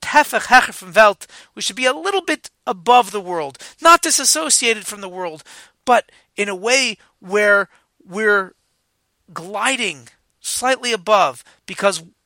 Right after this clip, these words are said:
our physical life is imbued with a spirituality and a holiness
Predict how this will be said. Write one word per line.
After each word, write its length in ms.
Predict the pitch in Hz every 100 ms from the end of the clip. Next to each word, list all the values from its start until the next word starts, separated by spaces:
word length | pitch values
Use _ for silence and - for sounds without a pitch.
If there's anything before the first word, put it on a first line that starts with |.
| _
our 340 | 170 175 170 - _
physical 500 | - - 262 262 208
life 320 | 196 196 - -
is 340 | 175 170 151 - _ _ _ _
imbued 600 | 180 165 147 185 220 220 - - _ -
with 160 | 156
a 40 | 151
spirituality 960 | - 240 247 - 202 190 180 175 165 - _ _ -
and 120 | 143
a 80 | 135
holiness 800 | - 214 208 185 151 139 - -